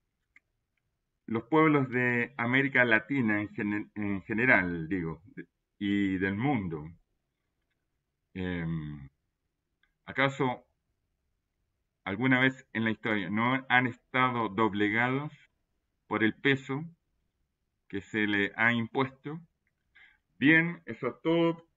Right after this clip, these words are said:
por ahora. Cuídense,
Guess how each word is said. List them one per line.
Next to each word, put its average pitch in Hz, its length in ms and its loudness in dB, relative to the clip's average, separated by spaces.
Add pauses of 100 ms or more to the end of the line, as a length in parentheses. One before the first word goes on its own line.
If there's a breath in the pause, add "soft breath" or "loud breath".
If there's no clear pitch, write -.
(100)
por 127 140 0
ahora. 175 540 2 (1300)
Cuídense, 151 760 4